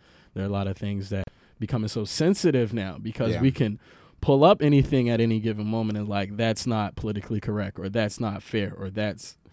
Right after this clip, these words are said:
Speaker 1: you know, that, that's, uh, inconsiderate to someone else.
Speaker 2: Right.
Speaker 1: So it's, it's, it's hard, but I think we all need to be just honest with each other and, and, and hold back no punches, 'cause that's what's, that's what it's gonna take. Everyone needs to be accountable, because everyone, like you said,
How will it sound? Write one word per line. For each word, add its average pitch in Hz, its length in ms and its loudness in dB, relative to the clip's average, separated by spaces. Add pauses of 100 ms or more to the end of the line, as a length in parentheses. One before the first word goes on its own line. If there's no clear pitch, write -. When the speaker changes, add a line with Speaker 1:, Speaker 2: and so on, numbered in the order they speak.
(280)
Speaker 1:
you 113 140 -2
know, - 180 -10 (140)
that, 110 320 0
that's, 107 340 -2
uh, 101 260 -4
inconsiderate 101 600 -4
to 95 100 -8
someone 92 340 -4
else. 90 320 -8
Speaker 2:
Right. 85 200 -6 (160)
Speaker 1:
So 92 400 -6
it's, 107 340 -10
it's, 123 220 -6
it's 131 180 -4
hard, 139 280 -4
but 98 100 -4
I 101 40 -4
think 107 220 -8
we 107 100 -4
all 104 120 -2
need 101 160 -6
to 104 80 -10
be 95 260 -6 (640)
just 98 220 -6
honest 131 360 2
with 113 140 0
each 104 160 -2
other 98 200 2
and, 98 440 -4
and, 95 440 -8 (480)
and - 340 -12 (260)
hold 110 520 -2
back 123 200 6
no 131 300 -2
punches, 131 580 0
'cause 95 140 -4
that's 110 220 0
what's, 117 160 -2 (300)
that's 117 260 -2
what 110 100 2
it's 107 120 -2
gonna 107 200 -2
take. 123 320 -6
Everyone 113 340 0
needs 107 160 2
to 107 60 -8
be 101 100 0
accountable, 95 360 -4
because 151 240 0
everyone, 139 340 4
like 104 180 -2
you 107 60 -8
said, 95 300 -10